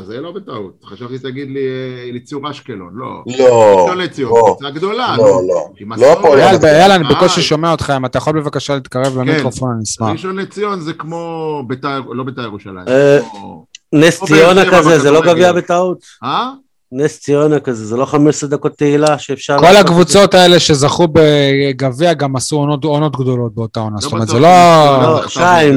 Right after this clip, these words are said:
Speaker 4: מדבר על נס ציונה, שי.
Speaker 1: אני לא בטוח
Speaker 3: נס
Speaker 1: שנס
Speaker 3: ציונה
Speaker 1: ציונה
Speaker 3: עכשיו זה
Speaker 1: זכתה
Speaker 3: אירופה, הם לא
Speaker 1: בגביע,
Speaker 3: זכו
Speaker 1: אבל
Speaker 3: בגביע.
Speaker 1: תבדוק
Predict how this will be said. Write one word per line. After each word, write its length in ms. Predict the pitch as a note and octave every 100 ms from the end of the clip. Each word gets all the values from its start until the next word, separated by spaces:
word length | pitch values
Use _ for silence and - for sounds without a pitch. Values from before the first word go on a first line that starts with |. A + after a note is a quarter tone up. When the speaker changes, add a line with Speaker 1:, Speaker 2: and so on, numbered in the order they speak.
| C3+
Speaker 4:
מדבר 200 | D#3 E3
על 160 | D#3+
נס 140 | E3 -
ציונה, 440 | D3 D#3 D#3 A#2+
שי. 140 | -
Speaker 1:
אני 420 | A#2+ G#2+ G2 - B2
לא 60 |
בטוח 260 | D3 D#3 E3
Speaker 3:
נס 60 | D3
Speaker 1:
שנס 60 |
Speaker 3:
ציונה 120 | E3+ F3+
Speaker 1:
ציונה 100 | F3+
Speaker 3:
עכשיו 220 | D3+ F#3
זה 140 | D3
Speaker 1:
זכתה 120 | D3 C#3+
Speaker 3:
אירופה, 300 | E3 C#3 B2
הם 100 | B2+
לא 60 |
Speaker 1:
בגביע, 140 | D3 D3+
Speaker 3:
זכו 120 | C#3
Speaker 1:
אבל 120 | B2
Speaker 3:
בגביע. 360 | A2 A2 A2+ G2+
Speaker 1:
תבדוק 320 | A2+ C#3